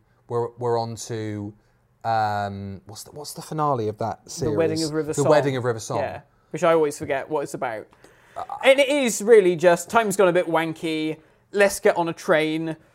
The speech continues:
Speaker 1: Yeah.
Speaker 2: There's some silence, we'll get married at a pyramid. Don't worry, you know that whole thing about the Doctor being dead, where Stephen Moffat promised everyone, "It's nothing like a robot or anything like that." It's a fucking robot.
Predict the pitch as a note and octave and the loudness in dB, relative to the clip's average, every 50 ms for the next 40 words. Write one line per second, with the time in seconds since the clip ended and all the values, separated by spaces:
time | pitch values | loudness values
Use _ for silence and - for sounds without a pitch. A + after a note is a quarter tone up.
0 | _ _ _ _ _ _ - C#3 C#3 C#3+ B2+ A#2 G#3 G#3 F#3 - F3+ F3 - - | _ _ _ _ _ _ -8 -2 0 2 4 4 4 4 4 2 0 0 2 4
1 | F#3 F3 E3+ E3 D#3+ D#3+ D#3+ D#3 C#3+ - - D3 _ _ _ - - F#3 F3+ F3 | 4 6 6 4 2 0 -2 -4 -10 -14 -14 -16 _ _ _ -12 -6 -2 -2 -2
2 | E3+ D#3+ E3 F3 - E3+ E3 E3 D#3+ D#3+ D#3 - D3 - E3 D#3+ D3+ D3 C#3+ C#3+ | 0 2 2 2 2 2 0 0 2 0 0 -2 -4 -4 -4 -4 -2 -2 -4 -6
3 | C#3 - - G#3 G#3 G3+ E3 E3+ E3 E3 D#3+ E3 F3 F#3 F3 - - - F#3 G3 | -2 2 2 2 2 2 2 2 2 4 4 4 2 2 -2 -4 -6 -2 2 4
4 | G#3 G#3 G3 G3 G#3 G3 - - F3 - - A3 G#3+ G3+ F#3 - A#3+ G3 F3 E3+ | 4 6 6 6 4 4 0 -6 -12 -2 2 4 4 4 4 2 0 2 4 4
5 | F3+ F#3 F3 F3+ F3+ G3+ G3 E3+ - F#3 D#3+ G3 F#3+ F#3 F#3 F3+ D#3 F#3+ F3+ F3 | 4 4 4 4 4 4 4 4 0 0 2 2 2 2 0 0 2 4 4 6
6 | D#3 D#3 D#3+ D#3 - - _ _ - F3 F#3 F#3+ F#3 F3+ - - A#3 G3+ G3 G#3 | 4 2 0 -2 -6 -14 _ _ 0 6 8 8 8 8 4 0 -2 -2 2 4
7 | G3+ F#3 - G3+ E3 - - A#3 A#3 A#3 G#3+ F#3+ F#3+ A3 G3+ F3+ F3+ F#3 F3+ F3+ | 4 4 4 2 -4 0 4 4 4 6 4 2 2 2 0 2 4 4 4 4
8 | F3+ - F3+ F3 - - B3+ A3+ G#3 G#3+ G#3+ G3+ F3+ E3 E3+ D#3+ D#3 D#3+ E3+ F#3+ | 2 -2 -6 -4 -2 0 -2 0 -2 -4 -4 -4 -4 -2 -2 -2 -2 2 6 8
9 | A#3 B3 A#3+ G#3+ - E3+ E3+ - - F3 D#3+ F3+ G#3 G3+ F#3 D#3 F3+ F3 E3 D#3 | 8 8 8 6 6 2 0 0 0 -2 -4 -4 -4 -4 -4 -6 -6 -6 -4 -6
10 | D#3+ D#3+ F3+ F#3+ F#3 F3+ - D#3+ - _ - F3 E3 - - D#3+ C#3 - C3 B2 | -4 0 2 2 2 2 -2 -6 -12 _ -10 -8 -8 -6 -6 -6 -6 -6 -8 -10
11 | - D3+ D3+ C#3+ C3+ C#3 B2 G2+ G2 - | -10 -10 -8 -6 -6 -6 -6 -6 -8 -8